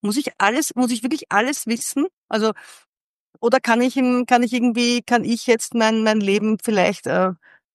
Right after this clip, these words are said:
bisschen feministischer, äh, leben? Und ich rede jetzt nicht vom Mikrofeminismus, sondern ich lebe von, rede von dem, was eh schon passiert. Es passiert ja schon, dass die heteronormative Kleinfamilie nicht mehr funktioniert. Das passiert ja vor unser aller Augen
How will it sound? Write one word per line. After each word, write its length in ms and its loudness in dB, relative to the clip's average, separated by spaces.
bisschen 400 0
feministischer, 760 0
äh, 500 -2
leben? 340 0
Und 60 0
ich 120 -4
rede 120 4
jetzt 120 0
nicht 160 0
vom 120 -2
Mikrofeminismus, 800 -2
sondern 160 0
ich 80 -8
lebe 160 2
von, 260 2
rede 380 0
von 120 -4
dem, 160 2
was 180 2
eh 180 2
schon 220 2
passiert. 520 -8
Es 160 -6
passiert 360 2
ja 60 4
schon, 200 0
dass 140 0
die 140 -2
heteronormative 880 -2
Kleinfamilie 580 2
nicht 120 0
mehr 100 -2
funktioniert. 720 -10
Das 140 -8
passiert 300 -2
ja 60 4
vor 200 0
unser 340 0
aller 220 2
Augen 420 -2